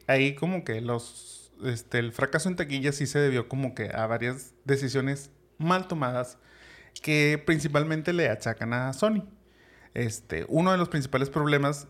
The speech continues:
de esta película fue que, pues, tú incluso cuando la vimos lo mencionaste, se te hizo una película larga, o sea, de pronto llegó a ser como que muy larga, bueno,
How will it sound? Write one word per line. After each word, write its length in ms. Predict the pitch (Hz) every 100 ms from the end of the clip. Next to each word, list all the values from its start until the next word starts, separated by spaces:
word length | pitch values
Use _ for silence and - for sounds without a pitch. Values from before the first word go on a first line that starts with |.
| -
de 380 | 127 120 117 113
esta 180 | 117 139
película 400 | 151 139 123 120
fue 320 | - 117 110 -
que, 420 | - 127 120 113 - - - _ _ - _ -
pues, 200 | 143 139
tú 220 | 147 147
incluso 380 | 156 - 156 160
cuando 180 | 160 139
la 80 | 120
vimos 240 | 120 127
lo 100 | 151
mencionaste, 500 | 131 113 120 123 -
se 160 | 107 123
te 120 | 131
hizo 100 | 131
una 180 | 151 156
película 340 | 139 123 139
larga, 440 | 123 117 117 - 143
o 40 | 143
sea, 100 | 123
de 80 |
pronto 300 | 110 120 117
llegó 280 | 147 139 127
a 40 | 117
ser 200 | 143 143
como 200 | 143 143
que 100 | 120
muy 180 | 120
larga, 240 | 131 151 160
bueno, 200 | 120